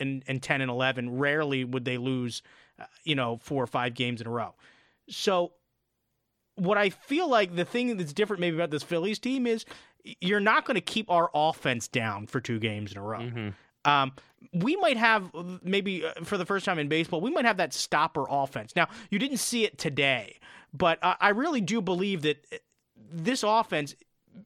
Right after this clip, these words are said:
Speaker 1: because you have such a, you've compiled such a, a gr-, group of very professional hitters, um, guys like McCutchen and Jean Segura, they just don't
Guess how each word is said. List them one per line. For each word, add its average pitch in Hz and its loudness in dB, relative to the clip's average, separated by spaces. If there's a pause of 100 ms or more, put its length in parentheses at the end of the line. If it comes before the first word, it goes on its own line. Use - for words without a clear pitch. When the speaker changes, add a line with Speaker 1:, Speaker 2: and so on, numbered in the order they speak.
(120)
Speaker 1:
because 240 -2
you 247 0
have 220 2
such 240 -2
a, 170 0 (260)
you've 185 -2
compiled 220 2
such - -4
a, 147 -6 (100)
a 151 0
gr-, 175 -4
group 180 -2
of 143 -4
very 175 0
professional 151 -2
hitters, 117 -4 (460)
um, 127 2 (880)
guys 269 4
like 262 -4
McCutchen 226 0
and 175 0
Jean 220 -2
Segura, 190 0
they 202 -2
just 190 -2
don't 190 0